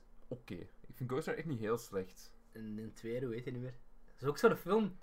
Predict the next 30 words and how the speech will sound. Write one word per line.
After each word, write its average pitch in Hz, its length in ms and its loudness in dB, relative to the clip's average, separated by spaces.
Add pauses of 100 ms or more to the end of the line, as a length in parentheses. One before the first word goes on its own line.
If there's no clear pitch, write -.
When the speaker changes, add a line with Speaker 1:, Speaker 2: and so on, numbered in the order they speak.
(180)
Speaker 2:
Er - 80 -12
komt 107 140 -2
nooit 190 220 10
een 139 60 2
sequel 135 340 0
van 117 120 4
Speaker 1:
Ja, 110 100 6
Speaker 2:
uit. 104 140 6
En - 80 -2
dan 120 40 2
Speaker 1:
nee. 120 100 2
Speaker 2:
zo 113 180 0
vijf 107 260 -4
jaar 117 160 0
later 110 280 -4
ineens 113 180 -6
zo 117 140 -4
random. 101 300 -4
Speaker 1:
Ja, 110 60 4
die 113 100 4
heeft 107 160 0
inderdaad 101 360 0
zo'n, 95 380 -4
zo'n 101 140 -6
Speaker 2:
The 82 120 -4
Speaker 1:
Ghost 101 200 -2
Speaker 2:
Spirit 101 200 2
Speaker 1:
Rider. 113 180 0
Speaker 2:
of - 80 -8
Vengeance, 98 360 -6